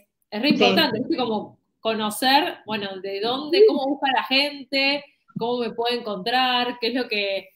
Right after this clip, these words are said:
Speaker 1: digamos, cómo se comporta, es, es fundamental para empezar tu ne-, su negocio. Y,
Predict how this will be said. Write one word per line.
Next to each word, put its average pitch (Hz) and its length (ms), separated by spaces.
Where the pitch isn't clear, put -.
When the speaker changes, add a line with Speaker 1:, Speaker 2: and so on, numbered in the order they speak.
Speaker 1:
digamos, 208 240
cómo 247 180
se 254 160
comporta, 233 640
es, 214 200
es 202 140
fundamental 190 540
para 185 200
empezar 202 440
tu 196 80
ne-, 190 260
su 190 220
negocio. 202 520
Y, 254 520